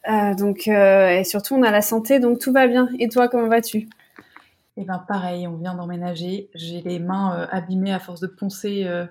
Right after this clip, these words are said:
Speaker 2: les bureaux et, euh, et de porter des cartons, mais, euh, mais c'est plutôt des bons problèmes, donc, euh, non, non, c'est chouette. Je suis très contente de, de discuter avec toi aujourd'hui,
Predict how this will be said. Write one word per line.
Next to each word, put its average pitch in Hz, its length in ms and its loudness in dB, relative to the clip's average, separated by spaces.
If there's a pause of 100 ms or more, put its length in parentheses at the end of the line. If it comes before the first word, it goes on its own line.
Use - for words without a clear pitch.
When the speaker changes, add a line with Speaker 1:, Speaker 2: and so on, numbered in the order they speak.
(100)
Speaker 2:
les 196 100 -2
bureaux 196 480 0
et, 185 180 0
euh, 175 200 -2 (760)
et 190 120 -2
de 180 100 -2
porter 202 360 -6
des 202 100 -2
cartons, 269 400 -4
mais, 208 160 0
euh, 180 680 -4 (140)
mais 185 160 -2
c'est 196 240 -10
plutôt 202 320 -8
des 202 140 -4
bons 196 160 -4
problèmes, 180 400 -4
donc, 165 240 -8
euh, 160 340 0 (360)
non, 185 100 -6
non, 165 120 -6
c'est 175 140 -10
chouette. 175 400 -8 (1160)
Je - 100 -12
suis - 120 -14
très 233 180 0
contente 226 360 -4
de, 180 960 -2
de 185 120 -8
discuter 208 400 -6
avec 196 220 -4
toi 220 200 -2
aujourd'hui, 196 680 -8